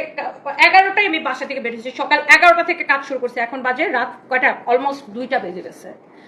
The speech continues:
So কাজ করো বেবিরা, কাজ করলে আর মানুষের জীবন নিয়ে পড়ে থাকা লাগবে না।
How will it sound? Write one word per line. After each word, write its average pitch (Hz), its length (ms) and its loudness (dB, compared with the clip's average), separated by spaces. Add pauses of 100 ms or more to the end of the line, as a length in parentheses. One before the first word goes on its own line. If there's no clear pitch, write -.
(140)
So 370 60 -6
কাজ - 320 0
করো 254 180 -2
বেবিরা, 247 340 2 (160)
কাজ 330 140 -2 (100)
করলে 403 180 2
আর 302 180 2
মানুষের 269 360 -4
জীবন 233 200 -6
নিয়ে 233 180 -8
পড়ে 226 160 -8
থাকা 202 200 -14
লাগবে - 240 -20
না। - 100 -20